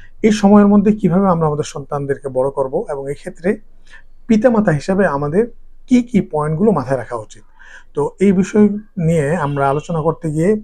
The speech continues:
প্রথম দুইটি পয়েন্ট নিয়ে ইতিপূর্বে একটা এপিসোডের মধ্যে আলোচনা করেছি। আজকের এপিসোডে বাকি পাঁচটি পয়েন্ট নিয়ে আলোচনা করব এবং দেখার চেষ্টা করব যে এগুলো কিভাবে আমরা আমাদের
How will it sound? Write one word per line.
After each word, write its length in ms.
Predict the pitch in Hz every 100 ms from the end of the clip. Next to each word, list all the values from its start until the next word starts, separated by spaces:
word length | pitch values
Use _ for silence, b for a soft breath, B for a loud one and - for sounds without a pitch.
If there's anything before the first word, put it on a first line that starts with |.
| -
প্রথম 320 | 208 233 214
দুইটি 280 | 165 160 160
পয়েন্ট 420 | 147 139 139 -
নিয়ে 220 | 143 226 -
ইতিপূর্বে 440 | 156 170 151 139 131
একটা 160 | 123
এপিসোডের 360 | 139 - 175 175
মধ্যে 200 | 156 135
আলোচনা 280 | 131 135 123
করেছি। 420 | 123 120 - - b b b b -
আজকের 340 | 185 - 247
এপিসোডে 440 | 220 208 214 220 208
বাকি 300 | 147 - -
পাঁচটি 380 | 196 190 190 -
পয়েন্ট 220 | 156 143
নিয়ে 100 | 156
আলোচনা 280 | 131 135 156
করব 400 | 127 135 135 196
এবং 220 | 160 127
দেখার 200 | 123 165
চেষ্টা 320 | 190 185 - 117
করব 360 | 131 135 240 B B B
যে 120 | 160 175
এগুলো 280 | 151 151 143 -
কিভাবে 460 | - 165 220 208 117 -
আমরা 240 | 196 220
আমাদের 520 | 175 147 143 175 277